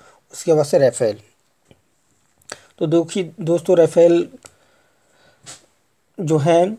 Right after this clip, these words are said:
चौदह सौ तिरासी में इनका जन्म हुआ था, पन्द्रह सौ बीस में इनकी मृत्यु हुई थी। पेरुजिनो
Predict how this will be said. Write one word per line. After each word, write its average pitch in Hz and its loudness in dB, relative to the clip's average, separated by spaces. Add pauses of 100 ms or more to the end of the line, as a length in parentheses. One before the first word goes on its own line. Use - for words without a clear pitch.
(120)
चौदह 151 2
सौ 160 -2
तिरासी 147 0
में 151 -2
इनका 147 -2
जन्म 139 -4
हुआ 151 -6
था, 165 -14 (580)
पन्द्रह 151 2
सौ 147 -6
बीस 143 -4
में 170 -6 (1600)
इनकी 147 -4
मृत्यु 135 -6
हुई 143 -4
थी। 156 -14 (1300)
पेरुजिनो 180 0